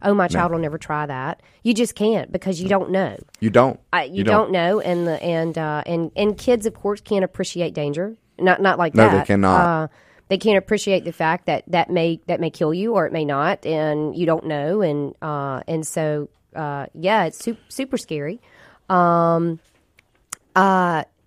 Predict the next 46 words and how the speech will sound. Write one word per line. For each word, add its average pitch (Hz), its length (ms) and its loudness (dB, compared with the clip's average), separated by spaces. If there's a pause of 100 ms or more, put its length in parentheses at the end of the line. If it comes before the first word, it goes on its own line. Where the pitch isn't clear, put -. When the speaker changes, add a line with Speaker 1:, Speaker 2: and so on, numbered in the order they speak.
(640)
Speaker 1:
yeah, 202 180 4
I'm 170 140 4
so 262 160 2
glad 202 200 4
you 185 60 -8
brought 156 220 -2
that 147 160 -4
up 135 280 -6
because 156 460 -4
I 160 140 -4
think - 380 -4
the 151 100 -6
stronger 175 760 0 (120)
the 156 100 -2
legal 190 420 0
market 151 380 -2
is, 139 440 -4 (400)
the 175 140 2
weaker 170 640 0 (480)
the 156 120 -4
criminal 151 340 0
market 131 340 -8
or 135 60 -4
the 131 80 -6
black 135 240 -2
market 139 300 -6
or 151 160 -8
leg-, 170 340 0
we 185 100 2
call 151 180 -2
it, 123 40 -4
like, 135 200 -6
I, 175 180 2
I, 185 180 6
I 214 100 10
refer 202 260 6
to - 100 -6
it - 20 2
as 139 60 -4
the 151 80 -6
criminal 156 280 0
or 139 80 0
the 131 60 -2
legacy 139 300 -2
market, 120 340 -8
but, 135 160 -4